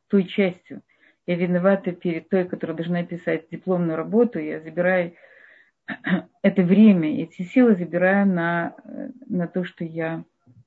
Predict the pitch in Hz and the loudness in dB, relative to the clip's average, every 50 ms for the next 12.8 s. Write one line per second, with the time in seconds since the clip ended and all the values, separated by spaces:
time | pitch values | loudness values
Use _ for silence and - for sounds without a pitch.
0 | _ _ - - _ - 185 170 175 175 180 175 175 180 175 - - 185 - _ | _ _ -20 -20 _ -6 -6 -4 -2 0 0 2 2 0 -2 -4 -8 -18 -18 _
1 | 185 - 180 175 - - 185 175 156 - - - - - - - - - _ - | -10 -10 -10 -10 -4 -2 -2 -2 -2 -6 -10 -12 -14 -20 -20 -20 -20 -20 _ -8
2 | 175 175 185 190 190 185 180 180 180 175 175 175 170 170 165 165 165 - - 190 | -6 -2 0 2 2 2 2 2 2 2 0 0 0 0 0 -2 -4 -6 -2 2
3 | 196 202 208 208 - - - - - - 170 170 165 165 - _ _ _ _ _ | 4 4 4 2 0 -8 -14 -10 -8 -6 -4 -4 -4 -6 -10 _ _ _ _ _
4 | _ _ _ _ _ _ _ _ _ _ _ _ _ _ _ _ - - _ _ | _ _ _ _ _ _ _ _ _ _ _ _ _ _ _ _ -20 -20 _ _
5 | _ - 175 - 208 202 196 185 175 156 170 - - 185 185 185 180 170 160 160 | _ -10 0 4 4 6 6 4 2 -2 -6 -4 0 0 0 2 2 0 0 -2
6 | 165 165 165 180 208 202 - 185 165 165 165 - - 170 175 170 170 175 175 175 | -4 -4 -2 0 0 0 0 -4 -6 -6 -10 -8 -6 -6 -4 -2 -2 -2 -2 -2
7 | 175 170 170 165 - 180 - 202 202 190 180 170 160 - - 160 160 165 - - | -2 -4 -4 -4 -8 -6 -2 0 0 2 2 0 0 -2 -4 -6 -8 -10 -10 -6
8 | - 170 170 - 208 214 214 214 - 160 - 170 170 - 190 185 185 175 165 165 | -6 -6 -2 2 2 2 2 2 -2 -8 -12 -12 -6 -2 -2 -2 -2 -2 -6 -10
9 | 170 - 160 160 160 165 165 160 - _ - 139 - - - - _ _ _ _ | -10 -10 -10 -10 -8 -10 -10 -10 -12 _ -10 -8 -8 -8 -14 -20 _ _ _ _
10 | _ _ _ _ _ _ _ _ _ _ _ _ _ _ _ _ - 196 180 - | _ _ _ _ _ _ _ _ _ _ _ _ _ _ _ _ -2 -2 0 4
11 | 208 214 233 233 226 240 220 220 220 208 202 185 180 175 160 160 165 165 165 165 | 6 6 6 8 8 10 10 12 12 12 10 8 4 -2 -4 -2 -2 -2 -2 0
12 | 175 180 185 190 185 185 180 - 208 208 202 196 - 208 196 196 | 0 0 0 0 0 -2 0 2 2 2 2 4 2 0 0 0